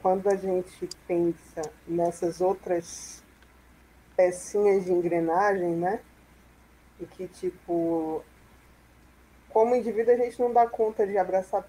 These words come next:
tudo, mas um contato e, e, e furar essa bolha e o próprio mecanismo de incentivar mais e mais pessoas a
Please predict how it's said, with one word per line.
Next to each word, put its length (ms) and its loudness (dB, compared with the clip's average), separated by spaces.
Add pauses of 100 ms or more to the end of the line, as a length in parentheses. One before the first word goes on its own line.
tudo, 360 -12
mas 560 -14 (1600)
um 100 0
contato 1080 2
e, 340 -6
e, 140 -2
e 40 -8 (180)
furar 540 2
essa 320 -6
bolha 680 -4
e 420 -8
o 140 -8
próprio 300 -2
mecanismo 760 -2
de 220 -8 (400)
incentivar 1080 0 (400)
mais 380 2
e 60 0
mais 280 0
pessoas 720 -6
a 100 -6